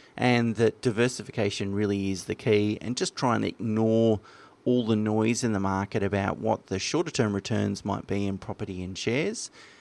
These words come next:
uh, and really, uh, adopt a very much a long-term approach, uh, adopt the right asset selection methodologies and the investment methodologies, and in the long run, it will produce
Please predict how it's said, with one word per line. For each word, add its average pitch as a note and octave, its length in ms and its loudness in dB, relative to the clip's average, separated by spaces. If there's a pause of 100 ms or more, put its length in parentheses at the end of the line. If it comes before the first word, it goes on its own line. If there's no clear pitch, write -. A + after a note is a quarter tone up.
(140)
uh, G#2+ 280 -2
and A2 240 0
really, G#2+ 760 0
uh, G2 280 -2
adopt G#2+ 420 -4
a G2+ 80 2
very A2 240 0
much G2+ 260 -4
a F2 60 -6
long-term G#2 760 -4
approach, - 580 -6 (400)
uh, G#2 280 -2
adopt - 340 -4
the G2+ 100 0
right G#2 280 -2
asset A#2 360 -4
selection A2 420 -6
methodologies G2 720 -4
and F#2+ 180 -6
the F#2+ 80 -6
investment G#2 520 -2
methodologies, G2 800 -6 (100)
and C3+ 160 -2
in C3+ 120 0
the B2 100 2
long B2 240 0
run, B2 300 0 (420)
it A#2 120 -2
will A2 180 -4
produce G2+ 760 -6